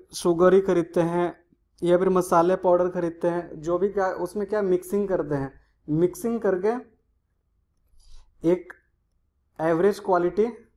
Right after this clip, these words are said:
प्रोड्यूस करते हैं। ठीक है, इसी मिक्सिंग बेस्ड पर हम,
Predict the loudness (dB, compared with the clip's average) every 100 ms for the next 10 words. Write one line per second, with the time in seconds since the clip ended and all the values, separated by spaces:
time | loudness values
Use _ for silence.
0 | _ _ _ _ _ _ _ _ _ _
1 | _ _ _ _ _ _ _ -4 0 2
2 | 0 -2 -6 -4 -4 -6 -12 _ -8 -4
3 | -2 -4 -6 _ _ -4 -2 -2 -2 -4
4 | -4 -6 0 0 0 -4 -2 0